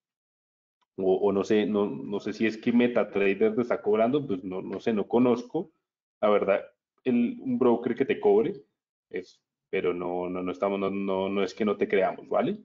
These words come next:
No es que estemos pensando que estás mintiendo. Bien, pues yo creo que esta sería la oportunidad para el dólar yen. Em, es riesgoso, sí. Todas las operaciones que abramos de ahora en adelante van a ser riesgosas,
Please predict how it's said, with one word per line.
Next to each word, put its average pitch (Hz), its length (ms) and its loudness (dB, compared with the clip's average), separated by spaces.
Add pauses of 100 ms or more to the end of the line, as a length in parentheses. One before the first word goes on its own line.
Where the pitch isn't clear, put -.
(140)
No 98 80 -6
es - 80 -10
que 101 420 -4
estemos - 380 -8
pensando 98 360 -6
que 104 80 -12
estás - 200 -8
mintiendo. - 340 -20 (1400)
Bien, 196 200 6
pues 226 120 6
yo 170 160 6
creo 202 360 6 (280)
que 147 220 4
esta 147 180 4
sería 156 220 4
la 156 80 6
oportunidad 151 560 2
para 151 140 2
el 143 80 -2
dólar 117 280 2
yen. 143 480 -4 (140)
Em, 110 1000 -6 (460)
es 120 160 0
riesgoso, 143 500 2
sí. 147 300 -2 (240)
Todas 143 240 6
las 165 100 4
operaciones 113 380 2
que 151 80 2
abramos 117 240 4
de 131 80 4
ahora 110 100 2
en 113 80 0
adelante 104 300 0
van 107 140 0
a 101 60 -2
ser 104 120 -4
riesgosas, 95 420 -4